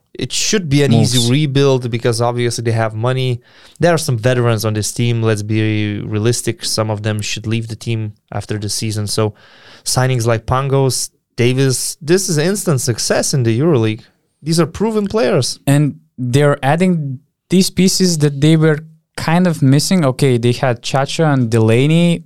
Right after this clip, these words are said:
Speaker 2: but Chacha is aging. Delaney, he also said that he was, it was his last full season in Europe, so they had some, they needed some fresh legs. Kevin Pangos, before he left for the N B A, he was arguably the best point guard after Vasilij Micic, uh, in
Speaker 1: True
Speaker 2: the EuroLeague.
Speaker 1: point gen-, general.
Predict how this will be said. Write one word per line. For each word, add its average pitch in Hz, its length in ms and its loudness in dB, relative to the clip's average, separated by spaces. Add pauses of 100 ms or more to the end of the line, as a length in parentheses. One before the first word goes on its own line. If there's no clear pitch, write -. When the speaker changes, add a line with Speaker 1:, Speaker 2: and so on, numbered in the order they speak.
Speaker 2:
but 120 160 -4 (180)
Chacha 160 340 -4
is 139 320 0
aging. 147 600 2
Delaney, 131 680 2
he 131 140 -2
also 135 300 2
said 135 200 0
that 131 140 2
he - 100 -2
was, 127 180 2 (300)
it - 80 -6
was 131 160 2
his 117 180 -2
last 123 260 2
full 135 200 -2
season 143 340 2 (100)
in 127 60 4
Europe, 139 460 4
so 127 220 0
they 127 140 2
had 135 220 -2
some, 127 300 0
they 123 160 2
needed 135 240 4
some 123 220 2
fresh - 340 0
legs. 131 320 2 (380)
Kevin 123 280 2
Pangos, 131 440 2
before 120 340 0
he 117 140 -4
left 113 260 2
for 117 140 -2
the 113 160 2
N 113 120 4
B 113 240 4
A, 131 40 4
he 131 180 0
was 127 240 2
arguably 139 800 0 (320)
the 120 80 0
best 127 240 2 (160)
point 131 220 2
guard 131 240 2
after 127 260 -2
Vasilij 139 300 0
Micic, 165 460 -2
uh, 123 40 2
in 120 300 2
Speaker 1:
True 127 80 4
Speaker 2:
the 139 120 4
EuroLeague. 160 60 4
Speaker 1:
point 139 220 4
gen-, 135 300 0
general. 113 480 -2